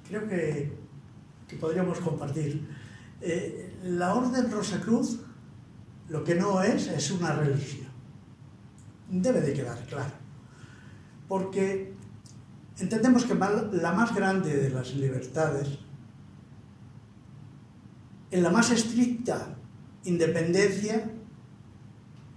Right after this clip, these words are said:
que esto es una de las divisas rosacruces, son que cada uno puede profesar la religión hacia la que se sienta inclinado,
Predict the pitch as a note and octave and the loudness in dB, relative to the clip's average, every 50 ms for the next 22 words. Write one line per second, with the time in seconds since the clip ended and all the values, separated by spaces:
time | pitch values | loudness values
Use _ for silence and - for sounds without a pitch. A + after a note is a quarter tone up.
0 | - - - - - - - - - - - - - D3+ D#3 E3 F3 D#3+ E3 D#3 | -20 -20 -20 -20 -20 -20 -20 -20 -20 -20 -18 -8 -2 2 4 4 4 4 2 4
1 | D3 D#3+ F3 E3 - E3+ E3 D#3+ D#3+ D#3+ D#3 D3 C#3+ C#3 C#3+ C#3 D3+ - - - | 4 4 4 4 4 0 0 0 2 2 2 2 0 0 -2 -2 -2 -2 -2 -2
2 | D3+ C#3+ C3+ C#3 B2+ - - C3 - - E3 E3+ E3 E3+ - D#3+ C3 - - - | -2 -4 -4 -4 -6 -6 -6 -8 -8 -6 -6 -6 -6 -6 -6 -6 -6 -6 -6 -10
3 | - - - - - - - - - - - - - - - - - - - - | -14 -14 -16 -16 -16 -16 -16 -18 -20 -20 -18 -18 -18 -18 -18 -20 -20 -20 -20 -20
4 | - - - - - - - - - - - - - G3 G#3 A#3+ B3+ B3+ - - | -20 -20 -20 -20 -20 -20 -20 -20 -20 -12 -8 -2 2 4 4 4 4 2 0 -4
5 | - - - - - - - - - - - - - - - - - - - - | -6 -8 -10 -16 -18 -20 -20 -20 -20 -20 -20 -20 -20 -20 -20 -20 -16 -14 -4 -2
6 | F#3+ G#3 A3+ A#3+ C#4+ D#4 D4+ - G#3 A#3 B3 - F#3 F3 - - - - F#3+ G#3+ | 0 2 4 4 4 4 4 4 6 6 6 6 6 2 0 0 -2 0 0 2
7 | G#3 G#3 G3+ F3+ D#3 D#3 D#3 D#3 D3 - - G3+ G#3+ A#3+ B3+ B3+ B3+ B3 - - | 4 4 4 4 4 2 0 -2 -2 2 4 6 6 8 8 6 6 4 2 -2
8 | - E3 D3 - D#3+ D#3+ D3+ D#3 C#3+ - - - - - - - F#3+ G3 G#3 G#3+ | -4 -2 -2 2 2 4 4 4 4 2 2 0 -2 -4 -2 -2 -2 -2 0 0
9 | G3 F3+ - - F3+ F#3 F#3+ F#3 F3 D3 - - | 0 0 0 0 0 2 2 2 2 0 0 -4